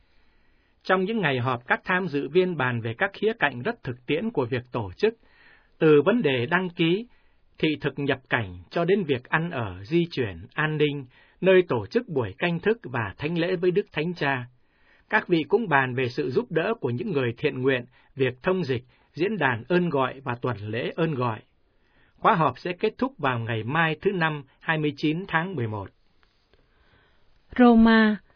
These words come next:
Speaker 2: Đức Tổng giám mục Mario Gennari, sứ thần tòa thánh tại Syria,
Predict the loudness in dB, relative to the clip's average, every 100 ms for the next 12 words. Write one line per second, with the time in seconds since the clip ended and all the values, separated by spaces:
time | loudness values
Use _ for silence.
0 | _ _ _ 0 2 4 4 6 4 6
1 | 6 4 2 2 4 4 4 4 2 2
2 | 4 4 4 2 2 2 0 -4 _ -2
3 | 2 2 2 2 4 2 0 0 0 0
4 | 0 0 0 2 4 4 4 4 4 2